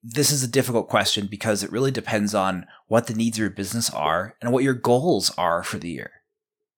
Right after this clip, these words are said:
What we like to recommend is about three percent of your total business's spend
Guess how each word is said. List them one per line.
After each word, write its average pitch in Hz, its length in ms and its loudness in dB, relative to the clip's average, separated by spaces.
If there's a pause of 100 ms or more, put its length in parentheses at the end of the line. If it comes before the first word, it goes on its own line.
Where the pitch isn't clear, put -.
(340)
What 160 160 8
we 196 120 12
like 160 220 8
to 147 100 0
recommend 107 760 0 (120)
is 110 220 0
about 131 460 4
three 180 360 2
percent 135 520 4
of 110 140 -4
your 107 120 -4
total 110 300 2
business's 101 500 -4
spend 123 520 4